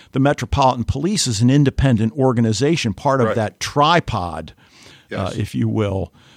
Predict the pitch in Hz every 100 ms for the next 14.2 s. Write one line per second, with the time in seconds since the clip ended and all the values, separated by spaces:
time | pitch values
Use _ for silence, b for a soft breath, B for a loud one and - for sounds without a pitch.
0 | b - - 135 123 113 - 165 160 131
1 | 131 127 143 131 127 139 123 120 113 101
2 | 131 214 160 113 104 - - 120 104 107
3 | 117 104 101 147 151 120 120 120 b b
4 | - 127 190 185 151 139 131 131 127 123
5 | 123 113 110 127 113 113 - - 127 113
6 | 107 127 120 101 - 143 196 208 156 117
7 | 95 87 95 120 143 b b b b b
8 | b b _ _ - - 180 160 147 143
9 | 143 123 - - - 151 135 180 143 143
10 | 240 - 330 294 208 147 - 247 285 131
11 | 113 110 117 101 98 123 110 104 - 117
12 | 151 123 90 90 - 110 104 95 135 202
13 | 294 370 381 370 147 90 98 180 370 359
14 | 120